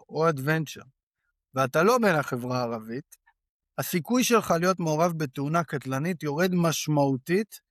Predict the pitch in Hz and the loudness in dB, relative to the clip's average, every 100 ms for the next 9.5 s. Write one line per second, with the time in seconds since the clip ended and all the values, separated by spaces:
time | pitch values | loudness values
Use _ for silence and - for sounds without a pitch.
0 | _ _ _ 131 - 143 135 208 - 185 | _ _ _ -6 -4 -8 -6 -8 -8 -4
1 | 170 147 139 - 127 127 127 135 139 165 | 0 2 2 0 2 2 2 2 4 6
2 | 185 139 113 117 117 131 127 123 123 123 | 4 2 -2 -10 -6 -2 0 0 0 -2
3 | 120 131 147 180 175 160 - 143 - 175 | -4 -4 0 2 2 -2 -4 -10 -4 -2
4 | 165 135 135 131 156 151 123 131 131 143 | 0 -2 -4 -2 -2 -2 -4 -6 -4 -2
5 | 214 240 _ _ _ 147 160 247 247 254 | -2 -2 _ _ _ -4 2 2 2 0
6 | 294 247 170 131 - 127 147 - - 233 | 2 2 2 0 -2 -2 -4 -6 -2 -2
7 | - - _ 147 151 - 180 220 233 - | -2 -18 _ -8 -8 -6 0 0 0 -4
8 | 196 - 170 220 - 170 175 180 175 165 | -10 -10 -10 -10 -8 -2 0 0 -4 -6
9 | 147 143 143 208 | 0 0 2 0